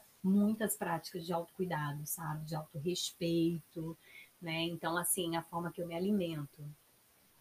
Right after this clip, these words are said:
cara, pra mim é muito importante, sabe? Eu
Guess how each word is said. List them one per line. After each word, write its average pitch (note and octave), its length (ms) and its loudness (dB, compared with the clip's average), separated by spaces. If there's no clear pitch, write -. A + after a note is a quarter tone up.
cara, E3 280 0
pra D#3+ 160 -6
mim E3 320 0
é F3+ 100 4
muito G3+ 480 12
importante, F3 760 0
sabe? D#3+ 720 2
Eu E3 300 -4